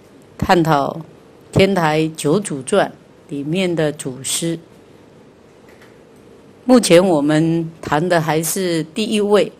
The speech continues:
龙树菩萨。在前面我们讲到他的生平的部分啊，已经讲到他，啊，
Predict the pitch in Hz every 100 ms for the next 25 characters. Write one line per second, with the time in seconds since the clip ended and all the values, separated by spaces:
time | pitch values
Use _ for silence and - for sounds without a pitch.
0 | - - - - _ - - 151 196 214
1 | 190 143 147 151 165 151 - - - _
2 | _ _ - - _ - - - - -
3 | - - - - - - - - - -
4 | 220 202 190 185 180 - - - - _
5 | _ _ _ _ _ - 165 185 220 208
6 | 156 156 165 170 156 135 156 180 165 175
7 | 175 160 156 151 151 - 226 226 160 160
8 | 165 160 - 170 160 185 151 135 127 -
9 | - - - - 160 190 190 202 202 -
10 | - _ - 147 139 185 175 160 160 170
11 | 170 165 170 - _ _ _ 160 139